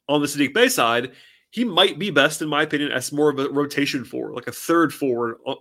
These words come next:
on, on a really good team rather than a starter because of, because of his defensive limitations. But at the same time,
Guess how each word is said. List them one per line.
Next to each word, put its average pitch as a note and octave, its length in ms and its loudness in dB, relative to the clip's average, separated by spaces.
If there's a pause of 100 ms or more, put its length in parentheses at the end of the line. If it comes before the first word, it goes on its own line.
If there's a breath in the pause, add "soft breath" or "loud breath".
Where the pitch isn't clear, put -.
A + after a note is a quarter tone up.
on, C3+ 180 -2
on C3 100 -2
a C3 60 0
really C#3+ 220 2
good C3 180 -4
team C3 160 -2
rather B2 160 0
than A#2 140 -4
a - 20 -6
starter E3+ 300 0
because B2 240 -4
of, A#2 80 -8
because A#2+ 240 -10
of - 20 -14
his C3+ 80 -12
defensive D3+ 300 -4
limitations. A2+ 580 -6
But D3+ 280 4 (360)
at C3 140 -6
the C#3 40 -8
same B2+ 220 -2
time, D3+ 400 2